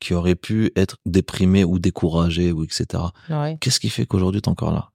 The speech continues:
Speaker 2: Euh, bah, je suis encore là, mais ça ne veut pas pour autant dire que je n'ai pas eu mes phases de déprime.
Speaker 1: C'est important de le dire.
Speaker 2: Et oui. Euh, et oui, oui, euh, je, je suis quelqu'un qui me met,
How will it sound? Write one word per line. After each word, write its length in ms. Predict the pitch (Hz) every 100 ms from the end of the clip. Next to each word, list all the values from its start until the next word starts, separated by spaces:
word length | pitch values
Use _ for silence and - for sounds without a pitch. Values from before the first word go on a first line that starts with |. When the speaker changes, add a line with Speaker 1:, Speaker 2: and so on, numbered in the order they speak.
| _ _ _ _ _ _ _ _ _ _
Speaker 2:
Euh, 720 | 156 156 151 143 139 135 135 131
bah, 180 | 143 143
je 60 |
suis 80 | -
encore 260 | 147 139 151
là, 100 | 254
mais 100 | 233
ça 160 | 151 143
ne 60 |
veut 120 | 135 131
pas 600 | 135 135 135 131 131 131
pour 240 | - 135
autant 320 | 135 131 175
dire 300 | 156 202 190
que 180 | - 135
je 140 | 135 135
n'ai 120 | 131
pas 240 | 156 165
eu 140 | 156 139
mes 200 | 131 127
phases 400 | 180 160 143 135
de 140 | 135
déprime. 720 | 131 131 - - 294 196 131 113 85 64 50
Speaker 1:
C'est 120 | - 80
important 420 | - - - 110
de 60 |
le 100 | 104
dire. 200 | 90 85 -
Speaker 2:
Et 200 | 123 120
oui. 360 | 208 240 143 107 - - - - - _ -
Euh, 260 | 120 113 69
et 140 | 104
oui, 180 | 170 190
oui, 260 | 180 226 127
euh, 200 | 113 120
je, 540 | 131 131 123 120 120
je 140 | 120 131
suis 160 | - -
quelqu'un 280 | 147 170
qui 160 | 175 143
me 100 | 131
met, 180 | 131